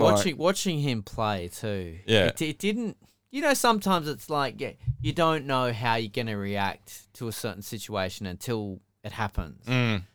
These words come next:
Speaker 1: So I was like, Re-, when Reed Mahoney signed with the Bulldogs, I don't know if you remember, I took it quite badly.
Speaker 2: Yeah.
Speaker 1: I was calling him
Speaker 2: You were
Speaker 1: good.
Speaker 2: like
Speaker 1: I was
Speaker 2: Michael Jordan in The Last Dance. You, you took it personally.
Speaker 1: Yeah, I took it.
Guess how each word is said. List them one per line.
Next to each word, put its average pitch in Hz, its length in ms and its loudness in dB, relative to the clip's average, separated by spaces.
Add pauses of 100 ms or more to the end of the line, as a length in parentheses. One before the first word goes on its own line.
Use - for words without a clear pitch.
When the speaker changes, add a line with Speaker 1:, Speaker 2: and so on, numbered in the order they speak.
Speaker 1:
So 208 300 4
I 208 120 10
was 170 240 0
like, 127 220 2
Re-, 127 260 -2
when 214 220 2
Reed 220 240 6
Mahoney 180 260 4
signed 120 380 0
with 110 120 -4
the 113 80 -2
Bulldogs, 101 440 0
I 113 120 2
don't 160 140 0
know 95 60 -4
if 101 140 -8
you 95 40 -2
remember, 95 300 -4
I 113 160 2
took 127 240 -8
it 95 100 -8
quite - 300 -8
badly. 78 560 -10 (400)
Speaker 2:
Yeah. 101 180 2
Speaker 1:
I - 20 4
was 120 160 -2
calling 110 340 -4
him 90 140 -6
Speaker 2:
You 185 120 10
were 196 40 12
Speaker 1:
good. 202 60 12
Speaker 2:
like 208 120 12
Speaker 1:
I - 80 6
was 165 60 12
Speaker 2:
Michael 156 140 8
Jordan 135 240 10
in 123 60 6
The 117 40 6
Last 110 260 8
Dance. 110 360 4
You, 107 80 -4 (280)
you 117 80 -14
took 107 200 -4
it - 80 -12
personally. 98 380 -4
Speaker 1:
Yeah, 139 80 0
I - 20 -4
took - 200 -12
it. - 140 -10